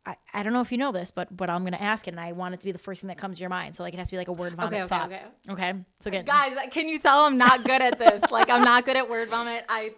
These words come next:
Speaker 2: overthink everything.
Speaker 1: Just,
Speaker 2: So
Speaker 1: like, again, that, that
Speaker 2: Okay.
Speaker 1: little voice that, that
Speaker 2: Okay,
Speaker 1: talks
Speaker 2: okay.
Speaker 1: to you, okay?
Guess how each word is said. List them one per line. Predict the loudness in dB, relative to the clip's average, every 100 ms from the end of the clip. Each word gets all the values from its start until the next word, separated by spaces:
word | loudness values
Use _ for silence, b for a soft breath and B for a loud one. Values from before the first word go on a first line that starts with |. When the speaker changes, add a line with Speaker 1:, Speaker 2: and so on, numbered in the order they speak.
| _
Speaker 2:
overthink | -10 -8 -10 -12 -16 -8
everything. | -6 -6 -8 -10 -12 4
Speaker 1:
Just, | 4 6
Speaker 2:
So |
Speaker 1:
like, | 4 4
again, | 4 2 4
that, | 2 4
that | 4
Speaker 2:
Okay. | 6
Speaker 1:
little | 6
voice | 6 4 4
that, | 0 -2 -2
that | -2
Speaker 2:
Okay, | 0
Speaker 1:
talks | 0 0
Speaker 2:
okay. |
Speaker 1:
to | -2
you, | -4
okay? | -4 -6